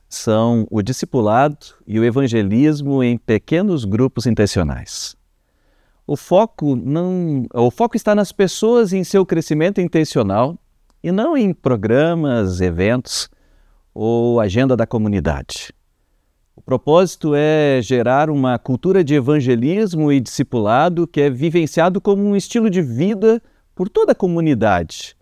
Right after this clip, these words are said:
em tudo que ela realiza, a começar pelos pastores e líderes, perpassando toda a membresia, avançando para alcançar e discipular os novos discípulos.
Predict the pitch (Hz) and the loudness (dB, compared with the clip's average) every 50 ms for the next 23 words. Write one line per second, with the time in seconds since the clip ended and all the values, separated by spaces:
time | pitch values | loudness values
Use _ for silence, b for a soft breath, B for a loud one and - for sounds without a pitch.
0 | _ _ _ _ _ _ _ - - 120 123 - _ _ - 214 240 247 202 214 | _ _ _ _ _ _ _ -6 -4 -4 -4 -6 _ _ 0 0 0 0 0 -4
1 | 196 - - 165 151 143 147 147 147 143 139 123 110 131 127 117 107 110 123 147 | -4 -4 -2 0 2 2 2 2 2 2 0 0 0 0 0 0 2 2 2 2
2 | 165 160 - - - - _ _ _ _ _ _ _ _ _ _ _ _ _ - | 2 0 -4 -10 -14 -14 _ _ _ _ _ _ _ _ _ _ _ _ _ -8
3 | - - - 185 190 196 175 - - 208 220 269 277 - 202 180 170 156 - - | -6 -2 0 0 0 0 0 0 0 0 0 0 0 0 -2 -2 -2 -2 -6 -10
4 | - - - 160 151 143 - - - 185 185 214 233 247 233 240 233 226 214 - | -14 -6 -2 -2 -2 -2 -4 -4 0 2 2 4 2 2 2 0 -2 -2 -4 -6
5 | - - - - - - _ _ - 120 117 123 151 175 202 202 175 202 196 202 | -10 -12 -14 -14 -16 -18 _ _ -2 0 2 2 2 2 0 0 0 0 0 0
6 | 202 202 - - - - _ _ _ _ - 165 170 - 190 175 - - - 220 | -2 -4 -6 -12 -18 -20 _ _ _ _ -2 -2 -2 0 -2 -4 -2 0 2 2
7 | 240 247 233 - - 226 214 220 - 190 196 185 160 151 147 131 107 123 151 165 | 4 4 2 0 0 0 0 0 0 -2 -2 -2 0 0 0 0 0 0 2 2
8 | 175 175 175 180 _ _ _ _ _ _ _ _ _ _ _ - 123 113 123 139 | 2 0 -2 -6 _ _ _ _ _ _ _ _ _ _ _ -6 -4 0 0 0
9 | 139 135 - - 165 160 170 175 165 147 - - 156 143 143 143 139 131 - - | 0 -2 0 0 2 2 2 0 -2 -4 -4 -2 0 0 0 0 -2 -2 -4 -4
10 | 131 131 - - 131 117 - - - 127 135 143 156 165 180 - _ _ _ _ | -4 -2 -2 -2 -4 -4 -4 -2 0 2 2 2 0 -2 -4 -10 _ _ _ _
11 | _ - 117 127 127 135 - - 165 - - 147 131 135 139 151 170 180 180 - | _ -8 -6 -6 -6 -4 -2 -4 -2 -2 -2 0 2 4 4 4 2 0 -2 -6
12 | _ _ _ _ - 127 - 135 139 139 127 127 120 113 127 113 - - 98 87 | _ _ _ _ -14 -8 -2 2 2 4 4 2 0 -2 -2 -4 -4 -4 -6 -6
13 | - _ _ - - - - - | -8 _ _ -12 -12 -10 -12 -12